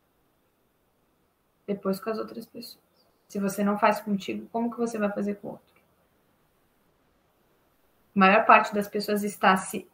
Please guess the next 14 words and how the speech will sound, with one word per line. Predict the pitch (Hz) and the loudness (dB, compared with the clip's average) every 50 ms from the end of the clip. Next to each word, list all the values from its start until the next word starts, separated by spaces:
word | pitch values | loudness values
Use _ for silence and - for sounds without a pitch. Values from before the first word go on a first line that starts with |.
| _ | _
julgando, | 208 190 220 233 214 214 226 233 254 285 285 330 370 359 - | -6 -2 0 0 4 4 4 4 4 4 0 -2 -2 -4 -8
se | - - - 240 233 | -14 -12 -10 -10 -6
criticando. | - 247 247 247 - 247 240 - 233 214 214 220 247 302 339 - - _ _ _ _ _ _ _ _ _ _ _ _ _ _ _ _ _ _ _ _ _ _ _ _ _ _ _ _ _ _ _ _ _ _ _ _ | -4 -4 -4 -4 -6 -10 -6 -2 -2 -2 -2 -2 -4 -6 -8 -10 -12 _ _ _ _ _ _ _ _ _ _ _ _ _ _ _ _ _ _ _ _ _ _ _ _ _ _ _ _ _ _ _ _ _ _ _ _
E | 220 | -6
o | 208 | -4
que | - 247 | -2 2
mais | 233 233 262 294 - | 4 4 4 4 2
precisa | - 285 285 285 269 240 254 240 | 0 -2 -2 -2 0 2 2 2
é | |
de | 214 220 | 6 8
autocompaixão. | 220 214 233 - - 302 - - 285 277 285 285 269 269 - - 226 208 202 - - _ _ _ _ _ _ _ _ _ _ _ _ _ _ _ _ _ _ _ _ _ _ _ _ _ _ _ _ _ _ _ _ _ _ | 10 10 10 10 8 2 -2 -2 -4 -2 -2 -2 -4 -4 -6 -6 -6 -6 -6 -8 -12 _ _ _ _ _ _ _ _ _ _ _ _ _ _ _ _ _ _ _ _ _ _ _ _ _ _ _ _ _ _ _ _ _ _
De | - 208 | -4 0
mais | 196 185 185 185 190 | 2 2 2 2 2
abraço. | 185 190 196 - - 185 - - - - | 0 0 0 -2 -2 -6 -10 -14 -18 -20